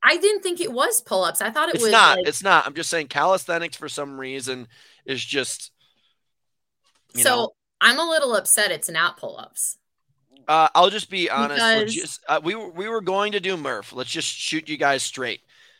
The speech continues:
Speaker 2: This stuff's a logistical nightmare. Like, we,
Speaker 1: Yeah.
Speaker 2: we're putting these things on, and truly, like, you know, the open,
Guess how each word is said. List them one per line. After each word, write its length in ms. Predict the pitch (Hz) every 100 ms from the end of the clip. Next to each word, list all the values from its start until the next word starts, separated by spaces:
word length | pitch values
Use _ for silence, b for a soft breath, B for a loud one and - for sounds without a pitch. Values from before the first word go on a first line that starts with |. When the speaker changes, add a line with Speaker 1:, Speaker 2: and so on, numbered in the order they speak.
| b b b b b b _ -
Speaker 2:
This 100 | 175
stuff's 260 | - 247
a 40 | 226
logistical 680 | 196 147 175 - 180 156 143
nightmare. 600 | 131 139 - 120 113 113
Like, 300 | 117 117 -
we, 400 | 117 123 135 143
Speaker 1:
Yeah. 500 | 143 143 143 139 135 - _ -
Speaker 2:
we're 220 | 143 165
putting 340 | - 180 214
these 220 | 202 185 -
things 380 | 175 165 143
on, 500 | 135 131 127 123 131 -
and 480 | 123 131 127 127 127
truly, 640 | 120 - - 262 240 196
like, 380 | 160 139 139 -
you 80 | 170
know, 120 | 156
the 100 | 147
open, 640 | 165 202 - 190 185 180